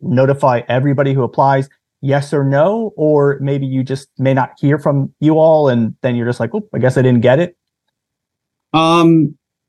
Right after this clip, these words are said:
Speaker 2: yeah, so we don't necessarily have a formal yes or no, thumbs up or <laughs> thumbs down process. And that's mainly because to say no to someone, uh, in twenty twenty-three, we may wanna keep that conversation going, that,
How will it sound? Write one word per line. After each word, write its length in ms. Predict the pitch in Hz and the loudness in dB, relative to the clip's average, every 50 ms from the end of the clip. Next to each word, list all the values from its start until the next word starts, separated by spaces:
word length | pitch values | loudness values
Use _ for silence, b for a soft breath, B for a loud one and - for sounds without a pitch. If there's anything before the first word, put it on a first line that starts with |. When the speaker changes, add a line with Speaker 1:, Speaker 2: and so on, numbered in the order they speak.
| _ _ _ _ _ _ - | _ _ _ _ _ _ 0
Speaker 2:
yeah, 300 | 180 240 277 262 117 120 | 2 4 4 4 2 0
so 220 | - - 165 151 | 0 2 2 4
we 200 | 127 135 143 143 | 4 4 4 4
don't 240 | 139 160 160 175 160 | 4 4 2 2 0
necessarily 420 | 170 151 - - - 143 135 131 127 | -2 -4 -4 -4 -2 0 0 2 2
have 160 | 120 117 117 | 2 2 0
a 80 | 117 | 0
formal 840 | 117 - - 117 113 113 110 110 107 107 107 104 104 101 104 - - _ | -2 -2 -2 0 0 2 2 2 2 2 0 0 0 -2 -4 -6 -10 _
yes 360 | - 101 113 110 107 107 - - | -4 0 0 0 0 -2 -2 -2
or 120 | 107 101 | 0 0
no, 280 | 101 101 98 101 - - | 0 0 0 -2 -4 -4
thumbs 320 | - - 107 104 107 107 | -2 0 0 2 2 0
up 160 | 110 95 - | 0 0 0
or 80 | 113 117 | 0 -2
<laughs> 120 | 117 - - | 0 0 2
thumbs 240 | 160 135 123 123 | 2 2 2 2
down 220 | 127 120 110 107 104 | 2 0 0 0 0
process. 460 | 107 101 101 104 - - 104 101 - - | -2 -2 -2 -2 -4 -4 -4 -6 -4 0
And 140 | 117 135 147 | 2 2 4
that's 220 | 165 202 196 - | 4 2 0 2
mainly 360 | 131 123 127 131 135 131 123 | 2 4 4 4 4 2 2
because 580 | 104 120 110 - - 113 110 107 104 101 101 - _ _ _ _ _ _ _ _ _ _ | 2 0 -2 -2 -2 0 0 0 0 -2 -4 -10 _ _ _ _ _ _ _ _ _ _
to 100 | - 139 | -4 -4
say 280 | 127 - - 143 135 131 | -2 0 2 2 4 4
no 320 | 120 120 117 117 120 131 | 2 2 2 2 2 0
to 80 | 127 131 | 0 -2
someone, 840 | 127 - 127 120 117 113 113 113 110 110 107 107 104 104 104 - - _ _ _ _ _ | -2 -2 0 0 0 2 0 0 0 0 0 -2 -2 -4 -6 -8 -14 _ _ _ _ _
uh, 340 | - 101 104 104 104 101 98 | -2 0 2 2 0 0 -2
in 200 | - 107 107 110 | -2 -2 -2 -2
twenty 320 | 104 - - 117 110 107 104 | -4 -4 -2 0 0 0 0
twenty-three, 960 | 104 - 113 104 104 104 104 - - 123 131 143 143 131 117 110 107 107 - - _ _ _ | 0 0 0 0 0 0 -2 0 2 2 4 4 4 4 4 4 2 0 -2 -8 _ _ _
we 140 | - 131 131 | 4 6 6
may 220 | 127 127 135 139 139 131 131 - - | 6 6 4 4 2 0 -2 -6 -4
wanna 260 | - 123 123 120 120 | -2 0 0 0 0
keep 280 | - - - 127 123 123 | -2 -2 0 0 0 0
that 180 | 127 113 127 - | -2 -4 -4 -2
conversation 720 | - 113 110 104 117 113 - 120 110 107 - 110 104 101 | -2 -2 0 0 -2 -2 0 0 0 0 0 0 -2 0
going, 380 | 101 101 104 110 110 104 104 | 0 0 2 2 2 2 2
that, 280 | 101 98 98 95 92 | 2 0 0 -2 -4